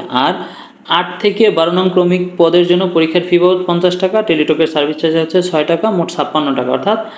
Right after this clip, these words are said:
আট থেকে বারো নং পদের জন্য ছাপ্পান্ন টাকা ফি দিতে হবে, যেটা কিনা বাহাত্তর ঘন্টার মধ্যে জমা দিবেন। এখানে, আহ, বোল্ড করে লেখা আছে যে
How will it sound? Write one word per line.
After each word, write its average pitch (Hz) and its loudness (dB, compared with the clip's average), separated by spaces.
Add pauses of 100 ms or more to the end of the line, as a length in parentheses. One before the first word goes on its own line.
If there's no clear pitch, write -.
(240)
আট 156 -2
থেকে 180 2
বারো 170 4
নং 175 0
পদের 175 4
জন্য 214 0
ছাপ্পান্ন 156 -4
টাকা 156 -2
ফি 196 0
দিতে 180 2
হবে, 156 2 (100)
যেটা 151 0
কিনা 156 -2
বাহাত্তর 147 -2
ঘন্টার 151 -2
মধ্যে 170 0
জমা 156 2
দিবেন। 127 0 (720)
এখানে, 185 0
আহ, - -4
বোল্ড 175 2
করে 208 4
লেখা 180 2
আছে 175 0
যে 151 0